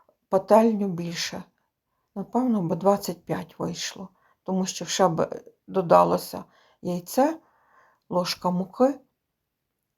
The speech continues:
але і такі дуже гарно смакують. От деруни, ми будемо смакувати їх сметанкою. Я додаю ще ложку своєї живої абхазької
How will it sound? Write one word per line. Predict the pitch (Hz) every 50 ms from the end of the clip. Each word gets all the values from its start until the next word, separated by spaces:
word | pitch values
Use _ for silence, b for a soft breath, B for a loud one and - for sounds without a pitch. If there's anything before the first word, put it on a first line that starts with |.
| _ _ _ _ _ _ _ _ _ _ _ _ _ _ _ -
але | - 226 247 269 277 247 254 - _ _ _ _ _ _ _ _ _ _ _ _ _ _ _ _ _ _ _ _ _ _
і | - 220
такі | 220 - 170 - - - 226 240 233
дуже | 180 - 196 175 180
гарно | 175 170 185 190 190 196 190 185
смакують. | - - - 180 185 - _ - 170 170 - - - - - _ _ _ _ _ _ _ _ _ _ _ _ _ _ _ _ _ _ _ _
От | - 247 269 262
деруни, | 240 220 226 220 226 214 214 214 214 214 220 - _ _ _
ми | 202 202
будемо | 196 202 254 285 277 302 277 247 214
смакувати | - - - 196 196 - - 202 185 190 202 233 - - - 196
їх | 170 175 196 226 226 -
сметанкою. | - - 233 226 233 - - 185 180 185 180 190 - - - 180 175 180 190 196 - b b b b b b b b b b b b b b b b _ _ _ _ _ _ _ _ _ _ _
Я | - 214 214 214
додаю | 196 202 190 196 196 185 190 196
ще | 185 - - - - 185 175 180 - - _ _ -
ложку | 180 190 196 196 196 - - - 175
своєї | - - - 185 175 196 185 180 180 180
живої | 175 180 180 175 175 175 175 170 170 170
абхазької | - 165 - - - - - 175 165 - - - - - 170 175 175 175 175